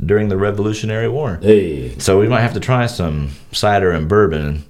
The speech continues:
Speaker 1: and do a little Stonewall. And
Speaker 2: I'm not opposed.
Speaker 1: Yes.
Speaker 2: I mean, I
Speaker 1: In
Speaker 2: drank
Speaker 1: fact, I think I've got some in the garage
Speaker 2: I used
Speaker 1: right now.
Speaker 2: I used to drink Jack Daniels and apple juice, and it, it worked.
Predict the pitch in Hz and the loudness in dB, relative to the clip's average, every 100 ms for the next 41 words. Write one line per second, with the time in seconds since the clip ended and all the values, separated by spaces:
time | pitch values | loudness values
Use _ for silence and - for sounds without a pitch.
0 | - 73 73 82 92 85 80 - 95 95 | -8 -6 -4 -2 0 0 -2 -2 -2 0
1 | 90 76 71 69 143 135 123 107 123 110 | 0 -2 -2 2 4 6 4 6 6 6
2 | 107 - - - 87 87 85 - - - | 2 -8 -18 -4 0 2 0 -4 -10 0
3 | 127 151 165 131 139 175 156 143 214 147 | 4 4 4 4 6 8 6 6 8 8
4 | 127 151 - 160 139 135 175 151 - 160 | 8 4 4 -2 0 0 2 2 4 6
5 | 285 311 269 302 202 90 127 175 - 131 | 8 8 8 6 6 6 6 4 2 4
6 | 208 196 151 180 120 185 180 135 196 190 | 6 6 6 4 4 4 6 4 2 2
7 | 139 185 - 120 127 - 120 131 120 214 | 2 2 4 4 2 2 4 6 6 6
8 | - - | 2 -8